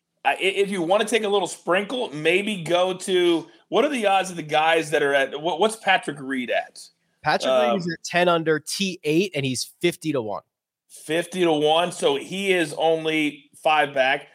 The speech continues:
Speaker 1: Uh,
Speaker 2: Yeah.
Speaker 1: what's Davis Riley?
Speaker 2: Davis Riley is three back. He is T four, and he is twelve to one.
Speaker 1: That might be the guy that if you're gonna sprinkle a little bit, 'cause for people who don't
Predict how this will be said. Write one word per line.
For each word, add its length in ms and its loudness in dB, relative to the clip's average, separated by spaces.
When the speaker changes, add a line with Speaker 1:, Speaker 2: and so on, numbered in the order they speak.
Speaker 1:
Uh, 100 4
Speaker 2:
Yeah. 60 2
Speaker 1:
what's 180 0
Davis 320 -2
Riley? 360 0
Speaker 2:
Davis 360 0
Riley 420 2
is 340 0
three 420 -2
back. 300 0
He 300 -2
is 260 0
T 260 -2
four, 540 -2
and 120 2
he 220 -4
is 180 -2
twelve 320 0
to 60 -12
one. 160 -12
Speaker 1:
That 420 0
might 300 2
be 180 2
the 140 2
guy 600 0
that 220 2
if 80 -4
you're 100 -6
gonna 140 -2
sprinkle 500 -4
a 60 0
little 240 0
bit, 240 0
'cause 200 0
for 100 -4
people 300 -4
who 120 2
don't 320 0